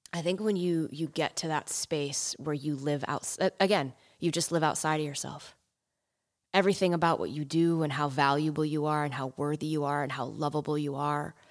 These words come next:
now resides at the hands of somebody else. So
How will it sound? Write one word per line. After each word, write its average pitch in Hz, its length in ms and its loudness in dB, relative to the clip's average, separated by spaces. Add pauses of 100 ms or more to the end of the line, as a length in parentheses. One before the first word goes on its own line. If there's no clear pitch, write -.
(140)
now 156 280 6
resides 151 600 4
at 147 100 -4
the 139 40 -8
hands 143 420 0
of 139 80 -6
somebody 131 500 -6
else. - 480 -6 (760)
So 139 600 0